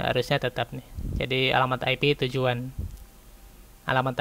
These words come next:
I P ini diperlukan untuk menentukan rute, rute ke tujuan. Jadi misalnya dikirim, terus sampai ke router, router C tadi ya. Ini di router C.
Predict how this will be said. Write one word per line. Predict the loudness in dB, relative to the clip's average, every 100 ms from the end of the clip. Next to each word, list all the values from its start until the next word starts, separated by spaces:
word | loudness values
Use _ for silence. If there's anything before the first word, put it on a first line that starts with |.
| 2
I |
P | 4
ini | 4 4
diperlukan | 4 2 2 0 0 2 2
untuk | 2 4 4 2 -4 -2
menentukan | 0 0 2 0 4 4 4
rute, | -2 -2 0 0 -4 -18 -18 -6 -2
rute | -2 0 0 0
ke | 0 2 2 0 -2 -10
tujuan. | -4 -2 -2 -4 -12
Jadi | -8
misalnya | -6 -4 -2 0 0 0 -2 -8 -20 -20 -16 -6
dikirim, | -2 2 8 8 8 2 -2 -10
terus | -4 -2 -2
sampai | -8 -4 -2 2 4 4
ke | 4 2
router, | 2 -2 2 2 2 -4 -10 -20 -20 -20 -20 -20 -20 -20 -20 -6
router | -4 -2 -2 -2
C | 4 6
tadi | 6 2 2
ya. | 2 -2 -10
Ini | -4 -2 0
di | -2 -6 -8 -6 -4 -4
router | -2 -2 0
C. | 2 2